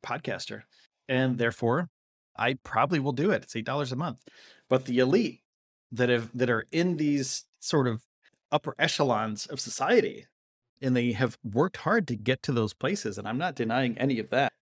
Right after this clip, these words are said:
but they have these check marks, and they've had the check marks for a while. David Sacks says, "The entitled elite is not mad that they have to pay eight dollars a month. They're mad that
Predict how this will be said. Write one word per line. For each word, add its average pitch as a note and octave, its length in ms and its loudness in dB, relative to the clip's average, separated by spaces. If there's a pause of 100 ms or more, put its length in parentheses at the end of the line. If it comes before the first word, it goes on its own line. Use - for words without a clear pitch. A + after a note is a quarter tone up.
but A#2 140 2
they D3+ 140 4
have C#3+ 200 4
these C3 140 2
check D3+ 240 0
marks, G#2 220 -4
and A2+ 80 -2
they've B2 120 0
had C#3 220 0
the B2+ 60 0
check B2+ 220 0
marks A2+ 240 -2
for A#2 140 -2
a G#2+ 60 0
while. A2+ 400 0 (500)
David C#3+ 240 4
Sacks D3 320 0
says, A2+ 200 2
"The A#2+ 100 -2
entitled D3 360 0
elite C#3 200 0
is - 140 -6
not A2+ 280 -2
mad A2 600 -2 (300)
that A#2 140 -4
they A#2+ 140 2
have C3 180 -2
to C3 80 -6
pay B2 120 -4
eight A2 200 -8
dollars G2+ 280 -8
a A2+ 40 -4
month. A#2+ 260 -2
They're A2+ 120 -2
mad A2+ 320 0
that B2+ 140 -4